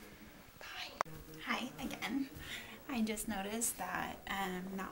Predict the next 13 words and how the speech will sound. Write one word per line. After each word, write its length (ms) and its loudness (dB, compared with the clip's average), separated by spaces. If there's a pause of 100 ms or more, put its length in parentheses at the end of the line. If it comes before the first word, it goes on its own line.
only 380 2
was 240 4
that 180 2
red 180 -2
lipstick 720 4 (720)
all 320 6
over 680 6
Cayman 440 6 (560)
and 460 8
all 120 6
over 140 8
our 120 8
carpet 420 8